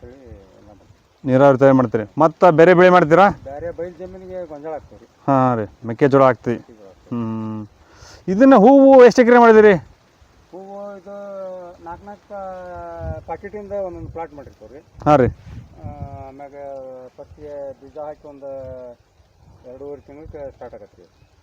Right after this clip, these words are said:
Speaker 2: ಎರಡೂವರೆ ತಿಂಗ್ಳಿಗೆ ಸ್ಟಾರ್ಟ್ ಆಗತ್ತೆ ರೀ.
Speaker 1: ತಿಂಗ್ಳಿಗೆ ಸ್ಟಾರ್ಟ್ ಆಗತ್ತೆ.
Speaker 2: ನೀವು ಒಟ್ಟ ಎಷ್ಟು ಎಕರೆ ಹಾಕ್ತೀರಿ ಹೂವನ್ನ?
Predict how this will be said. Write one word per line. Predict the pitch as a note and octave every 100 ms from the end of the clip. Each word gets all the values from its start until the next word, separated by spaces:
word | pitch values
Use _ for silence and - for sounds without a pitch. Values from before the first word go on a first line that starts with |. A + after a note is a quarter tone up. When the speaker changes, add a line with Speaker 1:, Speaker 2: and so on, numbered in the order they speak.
| _ _ _ _ B2+
Speaker 2:
ಎರಡೂವರೆ | C#3+ D#3+
ತಿಂಗ್ಳಿಗೆ | D#3+ F3
ಸ್ಟಾರ್ಟ್ | D#3+ D#3 C#3+
ಆಗತ್ತೆ | C3+ A#2+
ರೀ. | A2
Speaker 1:
ತಿಂಗ್ಳಿಗೆ | - A#2+ A#2+
ಸ್ಟಾರ್ಟ್ | A2 G#2
ಆಗತ್ತೆ. | F2 _ _ _ _ _ _ -
Speaker 2:
ನೀವು | F#3 A3+ G3
ಒಟ್ಟ | E3+
ಎಷ್ಟು | C4 G#3+ G#3 - B3 A#3+ A#3 A#3 A3+ A3 G#3+ G3+ -
ಎಕರೆ | D#3 G#3+
ಹಾಕ್ತೀರಿ | A3 F3 A3 F#3+
ಹೂವನ್ನ? | F3+